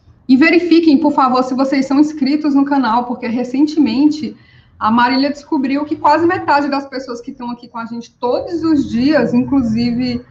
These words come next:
membros, não são inscritos no canal. E a inscrição é gratuita. Vocês não pagam nada, não sofrem. É indolor, é de boas, podem fazer rapidinho, tá, gente? É, também vou fazer aquela propaganda básica. Você que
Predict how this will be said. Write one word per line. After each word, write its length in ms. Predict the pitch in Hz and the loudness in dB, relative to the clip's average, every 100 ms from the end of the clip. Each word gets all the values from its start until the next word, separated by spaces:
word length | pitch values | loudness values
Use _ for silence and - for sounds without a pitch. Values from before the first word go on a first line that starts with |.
| - - - | -20 -16 -4
membros, 480 | 240 294 349 285 | -2 0 0 2
não 160 | 262 302 | 2 0
são 220 | - 339 | 0 -4
inscritos 480 | 370 - 311 320 339 | -4 -4 -4 -2 -4
no 140 | 320 | -6
canal. 360 | 311 370 262 226 | -6 -8 -8 -8
E 60 | 240 | -10
a 60 | |
inscrição 500 | 254 - 269 277 262 | -12 -14 -16 -16 -14
é 60 | 262 | -10
gratuita. 720 | 294 277 262 226 233 269 262 - - - _ _ _ _ | -6 -6 -8 -18 -16 -16 -16 -18 -20 -20 _ _ _ _
Vocês 220 | 247 240 | -6 -2
não 160 | 247 | -2
pagam 340 | 233 277 262 202 | 0 0 -2 -6
nada, 300 | 208 240 240 | -6 -4 -4
não 160 | 240 | -6
sofrem. 640 | 233 - 220 220 247 - 247 _ _ - - | -8 -6 -2 -2 -2 -8 -16 _ _ -20 -8
É 100 | 262 | -4
indolor, 600 | 285 269 233 233 254 269 | -2 0 -2 -2 0 0
é 100 | 269 | 0
de 140 | 240 | -2
boas, 500 | 262 240 240 247 254 | -4 -4 -4 -4 -6
podem 240 | - 247 269 | -8 -8 -6
fazer 360 | 269 240 240 | -6 -8 -8
rapidinho, 600 | 233 247 320 311 220 202 214 | -6 -6 -6 -8 -6 -8 -6
tá, 220 | 247 226 | -4 -4
gente? 420 | 214 190 - - _ _ _ _ _ - | -6 -14 -20 -20 _ _ _ _ _ -8
É, 320 | 214 220 220 | -4 -2 -4
também 280 | 277 262 277 | -2 -2 0
vou 140 | 285 | 0
fazer 240 | 285 262 240 | 0 -2 -2
aquela 280 | 247 254 | -2 -4
propaganda 600 | 247 247 233 226 220 220 | -4 -4 -2 -2 -2 -6
básica. 500 | 220 196 196 233 - | -4 -4 -4 -6 -8
Você 360 | 226 233 - 165 | -6 -8 -8 -12
que 280 | - 233 | -8 -8